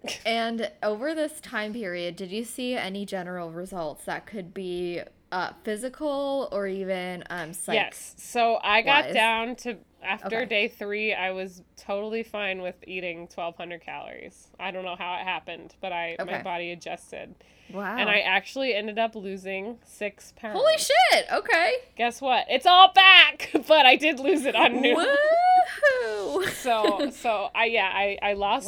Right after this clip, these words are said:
Speaker 1: six
Speaker 2: Wow.
Speaker 1: pounds 'cause it, okay, that's another thing to tell everybody, uh, Noom makes you weigh yourself every day.
Speaker 2: Mm-hmm.
Speaker 1: So if
Speaker 2: Yeah.
Speaker 1: you have a problem with a scale, which I kind of do, honestly, I,
Speaker 2: Mm-hmm.
Speaker 1: I te-, I can get obsessive, you know, I,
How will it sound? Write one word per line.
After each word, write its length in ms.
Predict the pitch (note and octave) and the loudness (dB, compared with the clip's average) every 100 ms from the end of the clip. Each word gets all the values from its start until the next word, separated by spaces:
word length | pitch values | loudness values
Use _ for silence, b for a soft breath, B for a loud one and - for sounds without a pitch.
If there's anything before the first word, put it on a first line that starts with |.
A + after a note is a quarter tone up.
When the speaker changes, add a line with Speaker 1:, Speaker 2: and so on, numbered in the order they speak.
| A3+ | -2
Speaker 1:
six 160 | D4+ | 0
Speaker 2:
Wow. 160 | F4+ F#3 | 2 2
Speaker 1:
pounds 600 | B3+ G#3+ G#3+ G#3+ A3 - | 2 2 0 -4 -6 -10
'cause 180 | - C4 | -4 -2
it, 180 | C#4+ - | 0 2
okay, 380 | D4 D#4 C#4+ - A3 | 2 6 6 4 0
that's 200 | C4+ C#4+ | -2 -2
another 320 | C#4+ B3+ C#4 | -4 -2 -2
thing 240 | C4+ A3 G#3 | -2 -4 -6
to 180 | - | -10
tell 280 | F#3 - G3 | -10 -6 -4
everybody, 480 | F#3 F3 F3+ F3 E3+ B B - _ _ - | -4 -6 -8 -8 -8 B B -20 _ _ 2
uh, 220 | A3 G3+ | 4 4
Noom 640 | A3 A3 A3+ B3 C4 C4+ - - | 2 2 4 4 0 -4 -10 -10
makes 440 | A3+ G#3+ A3 - | -2 0 0 -4
you 120 | A#3 | -6
weigh 320 | G#3+ G3 G3+ | -2 2 2
yourself 480 | F#3+ F#3+ - F3+ F3 - | 2 -2 -6 -6 -6 -6
every 300 | F#3+ F3+ F#3+ | -6 -6 -6
day. 380 | F3+ - - - | -6 -6 -8 -8
Speaker 2:
Mm-hmm. 320 | A#3 A3+ A3 G3+ | -6 -4 -4 -2
Speaker 1:
So 160 | A3+ A3 | 0 0
if 180 | G#3+ | 0
Speaker 2:
Yeah. 160 | G3+ E3+ | -2 -2
Speaker 1:
you 60 | B3+ | 0
have 160 | B3+ | 0
a 80 | D4 | -2
problem 600 | - B3+ B3 A#3+ A3 A3+ | 0 0 2 0 -4 -2
with 160 | G3+ G#3 | -4 -4
a 40 | |
scale, 520 | G#3 - G3 F#3 G3 G#3+ | -8 -4 0 0 0 -4
which 240 | G3 G3 - | -6 -10 -6
I 320 | F3+ F#3+ F#3 _ | -4 -4 -6 _
kind 300 | - G3+ G#3 C4 | -10 -6 -4 -4
of 120 | G#3+ | -6
do, 320 | F3+ G3+ F3+ | -8 -6 -6
honestly, 520 | E3+ E3+ F#3 F#3+ F3+ | -6 -10 -10 -8 -8
I, 240 | - F#3 F#3 | -4 -2 -2
Speaker 2:
Mm-hmm. 220 | F#3+ F#3 | -6 -6
Speaker 1:
I 100 | F3+ | -8
te-, 160 | - F#3+ | -8 -8
I 100 | F#3+ | -8
can 160 | G3 G#3 | -8 -8
get 120 | G3 | -6
obsessive, 560 | F3+ - E3 - F#3 G3 | -8 -10 -12 -8 -10 -8
you 100 | F3+ | -10
know, 360 | F3 F3 - - | -10 -12 -14 -16
I, 240 | - - | -16 -16